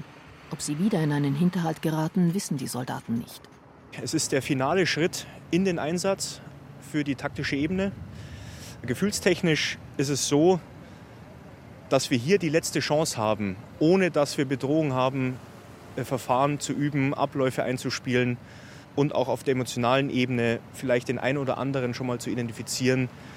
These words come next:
Speaker 2: den man noch mal gesondert im Gespräch eben packen muss.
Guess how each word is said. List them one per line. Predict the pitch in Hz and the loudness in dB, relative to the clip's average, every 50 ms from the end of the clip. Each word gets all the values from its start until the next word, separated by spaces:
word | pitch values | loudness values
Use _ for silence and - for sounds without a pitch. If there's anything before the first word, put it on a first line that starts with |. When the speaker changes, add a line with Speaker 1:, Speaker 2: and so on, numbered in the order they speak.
| - - - - - - - - - | -16 -18 -18 -18 -18 -16 -16 -4 -2
Speaker 2:
den | 123 123 127 | 0 2 2
man | 120 113 | 2 2
noch | 117 117 - - | 2 0 0 0
mal | 123 113 | 0 0
gesondert | 107 120 98 - 110 120 123 120 107 - | 0 0 0 2 2 4 4 2 2 2
im | 110 117 | -2 -2
Gespräch | 110 107 - - - 110 110 117 - 92 | -2 -2 -4 -2 0 0 0 0 0 -2
eben | 104 98 101 | -4 -4 -4
packen | 92 - 98 95 101 90 | -6 -6 -6 -4 -2 -2
muss. | 85 82 - - - | -2 -4 -6 -8 -10